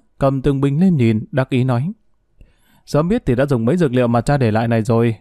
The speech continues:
toàn bộ đều được nghiền nát pha thành thuốc sẵn rồi, giảm bớt không ít công sức của ta." Dương Lăng không hiểu ra sao cả nhìn nàng,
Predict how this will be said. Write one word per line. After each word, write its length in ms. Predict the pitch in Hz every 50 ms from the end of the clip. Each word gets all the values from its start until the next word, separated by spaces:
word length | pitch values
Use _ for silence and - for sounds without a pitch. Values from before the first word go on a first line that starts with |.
| _ -
toàn 160 | 139 139 143
bộ 180 | 143 143 135
đều 100 | 135 147
được 120 | 139 143 143
nghiền 220 | 143 143 147 139
nát 240 | 143 190 247 - -
pha 100 | - 165
thành 200 | 165 - 113 107
thuốc 200 | - 170 202 -
sẵn 160 | - 131 180
rồi, 260 | 147 131 117 117 113 - _ -
giảm 220 | 131 123 117 107
bớt 220 | 113 160 196 - -
không 140 | 139 127
ít 120 | 147 180 -
công 140 | - 135 117
sức 180 | - 196 208
của 140 | - 127 110
ta." 220 | - 131 120 131 135 _ _ _ _ _ _ _ _ _ _ _ _ - _ _ _ - _ _ _ -
Dương 180 | - 151 214 220
Lăng 120 | 214 214
không 180 | 190 - 214 196
hiểu 140 | 156 123 107
ra 120 | 117 160
sao 200 | 156 - 165 156
cả 160 | - - 110
nhìn 240 | 107 110 110 113 110
nàng, 220 | 110 110 110 107